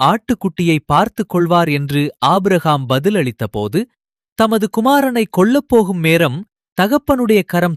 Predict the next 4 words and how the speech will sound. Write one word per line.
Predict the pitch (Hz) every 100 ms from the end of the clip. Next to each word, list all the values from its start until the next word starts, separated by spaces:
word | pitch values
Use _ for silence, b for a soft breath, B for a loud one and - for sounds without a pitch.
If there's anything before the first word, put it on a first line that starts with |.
| -
தடுக்கப்பட்டபோது, | 180 262 214 - 127 117 107 107 165 269 _ _ _ -
ஈசாக்கினிடத்தில் | 226 - 214 185 - 156 156 165 - 160 - 127
தேவன் | 160 208 226 190
ஏற்படுத்தின | 156 165 - 156 131 147 143